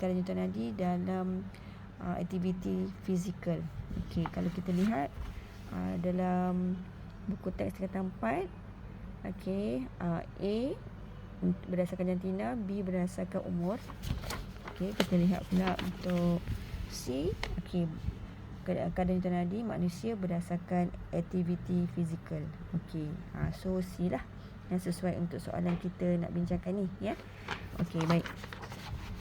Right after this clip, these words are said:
Okey, kita baca, ya. Sama-sama kita baca. Okey,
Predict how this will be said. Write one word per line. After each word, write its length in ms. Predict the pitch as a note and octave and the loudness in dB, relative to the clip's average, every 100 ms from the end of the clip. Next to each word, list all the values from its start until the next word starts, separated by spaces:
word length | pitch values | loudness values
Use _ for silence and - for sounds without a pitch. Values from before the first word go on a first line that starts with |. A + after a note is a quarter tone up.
| - - - - - - - - - - - A3 | -8 -8 -10 -8 -8 -10 -10 -8 -8 -6 -4 -6
Okey, 320 | G#3+ F#3+ F3+ F3+ - - - - - F3+ | -2 0 0 -2 -8 -12 -12 -10 -8 -2
kita 60 | F3 | 0
baca, 240 | F3 F3 | 0 2
ya. 240 | E3+ A3+ - - - - - - | 0 0 -4 -8 -8 -10 -8 -2
Sama-sama 400 | F3 F3 E3+ D#3+ | 0 0 0 -2
kita 240 | E3+ - | -4 -2
baca. 240 | E3+ E3+ F3+ F3+ - - - - - - | -2 0 -4 -4 -8 -12 -12 -12 -10 -8
Okey, 480 | F#3 F#3 F3 E3+ | -4 0 0 0